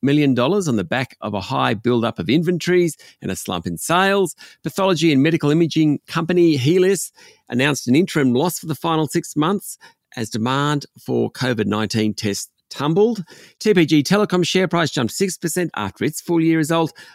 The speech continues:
Lynas Rare Earths, which is the world's largest non-Chinese miner of rare earths, reported a slightly smaller profit. Now, its big challenge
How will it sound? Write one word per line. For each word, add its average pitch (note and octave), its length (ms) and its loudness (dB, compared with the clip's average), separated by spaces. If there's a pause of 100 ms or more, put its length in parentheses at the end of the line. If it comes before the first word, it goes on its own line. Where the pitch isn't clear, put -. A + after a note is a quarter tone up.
(120)
Lynas C#3+ 320 0
Rare C#3 180 6
Earths, E3+ 520 2
which - 180 -10
is D3 100 -12
the G2 100 -4
world's C3+ 520 0
largest C#3+ 540 -2 (100)
non-Chinese C3 1040 0 (280)
miner F#2+ 280 0
of F2 240 -6
rare F#2+ 200 2
earths, E3+ 420 0 (300)
reported B2+ 460 -2
a G2 120 -4
slightly F#2+ 600 -6
smaller F#3+ 580 0 (180)
profit. - 360 -2 (300)
Now, G2+ 80 -4
its A#2 140 -2
big G2+ 200 -4
challenge G2+ 440 -2